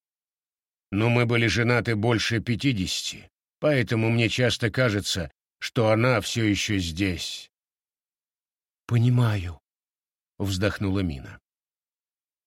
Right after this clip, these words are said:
Она все еще рассчитывала на нормальную человеческую беседу вместо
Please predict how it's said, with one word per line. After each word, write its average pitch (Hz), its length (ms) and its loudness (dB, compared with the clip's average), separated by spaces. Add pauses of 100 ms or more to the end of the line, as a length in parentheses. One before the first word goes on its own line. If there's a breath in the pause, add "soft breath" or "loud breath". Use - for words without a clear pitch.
(160)
Она 131 260 4
все 131 260 2
еще 120 360 2
рассчитывала 104 880 0 (320)
на 101 120 -2
нормальную 120 560 2
человеческую 117 720 0
беседу 117 520 2
вместо 104 520 0